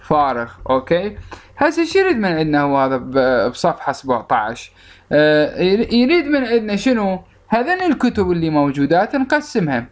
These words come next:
horror قلنا خ-، مخيف يعني رعب، فيلم رعب. كوميدي أو كتاب رعب. كوميدي اللي هو مضحك، كوميدي. travel يعني سفر. fiction اللي هي قلنا خيال. adventure اللي هي مغامرات، أوكي؟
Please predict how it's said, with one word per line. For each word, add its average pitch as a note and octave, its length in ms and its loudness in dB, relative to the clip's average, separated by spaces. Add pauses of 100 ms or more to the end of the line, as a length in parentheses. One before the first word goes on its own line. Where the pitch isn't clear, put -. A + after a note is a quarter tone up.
(200)
horror G3+ 560 2
قلنا F3+ 440 0 (480)
خ-، - 200 -8
مخيف D#3 580 0
يعني A#2+ 260 0
رعب، C3+ 320 0 (260)
فيلم D#3+ 380 2
رعب. C#3 280 -2 (400)
كوميدي G3+ 480 0
أو C3+ 60 0
كتاب C#3+ 440 0
رعب. G2+ 240 -4 (280)
كوميدي G3+ 640 0
اللي F3+ 240 2
هو F#3+ 120 4
مضحك، B2+ 400 -2
كوميدي. C#3 580 0 (260)
travel G3+ 800 2
يعني C#3+ 280 0
سفر. B2+ 480 -2 (440)
fiction G#3+ 800 0 (360)
اللي E3+ 320 4
هي G3 360 2
قلنا E3 300 0
خيال. C#3 600 0 (260)
adventure A3+ 920 0
اللي C#3 240 -2
هي F#3 80 2
مغامرات، A#2+ 800 0
أوكي؟ A3 440 0